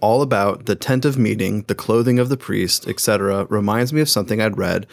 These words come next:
about the priest needing to wear a rope around his ankle so that he could be pulled out if he died, with the other priests violating the sanctity of the Holy of Holies,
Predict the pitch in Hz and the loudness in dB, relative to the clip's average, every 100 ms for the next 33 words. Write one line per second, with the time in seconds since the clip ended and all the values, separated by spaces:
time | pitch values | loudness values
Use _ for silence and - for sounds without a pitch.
0 | - - - - - 110 107 110 - 135 | -20 -20 -20 -6 -2 0 0 -4 0 0
1 | 131 135 120 117 101 104 135 131 123 143 | 2 2 2 4 2 4 2 4 2 2
2 | 139 139 143 - 92 98 - 110 104 104 | 0 0 0 -2 -2 -2 -2 -2 -2 -2
3 | 107 104 101 - 123 120 98 - - 127 | -2 -2 -4 0 2 2 0 -2 0 0
4 | 117 87 90 90 98 - 98 95 90 - | 0 0 0 -2 -4 -2 -2 0 -4 0
5 | 113 - - 95 95 95 98 92 - 98 | -2 0 -2 0 0 -2 -2 -2 -2 -2
6 | 98 101 98 110 92 92 98 139 113 - | -4 -6 -4 -6 -6 -6 -2 -2 -2 -6